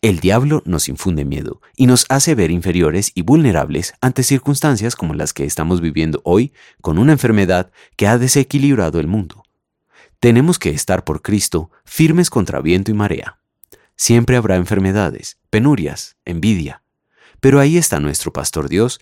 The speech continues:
quien desea para nosotros amor y paz. La prueba es que entregó a su único hijo para salvación nuestra,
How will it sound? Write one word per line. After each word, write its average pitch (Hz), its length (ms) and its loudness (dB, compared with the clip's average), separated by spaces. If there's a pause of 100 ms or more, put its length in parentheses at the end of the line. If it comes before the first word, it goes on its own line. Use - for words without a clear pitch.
(160)
quien 90 160 -2
desea 95 440 2
para 78 180 -2
nosotros 98 680 -2
amor 78 360 0
y 123 60 -2
paz. - 420 -10 (540)
La - 200 -10
prueba 143 480 4
es 107 160 0
que 143 120 2
entregó 80 320 -2
a 76 40 -4
su 76 160 -6
único 87 360 -2
hijo 85 280 0
para 80 200 -4
salvación 80 500 -4
nuestra, 107 420 -2